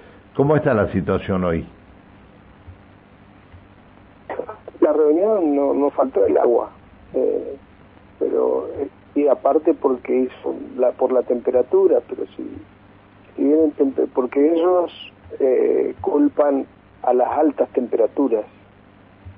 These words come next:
Speaker 2: y por ahí creemos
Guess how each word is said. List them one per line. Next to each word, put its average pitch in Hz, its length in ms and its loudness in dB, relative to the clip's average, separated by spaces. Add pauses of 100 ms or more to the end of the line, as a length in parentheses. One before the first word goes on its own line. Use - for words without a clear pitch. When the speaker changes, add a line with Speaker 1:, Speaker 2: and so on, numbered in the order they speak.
(440)
Speaker 2:
y - 180 -12 (960)
por 127 160 -2
ahí 131 140 4 (160)
creemos 131 420 -2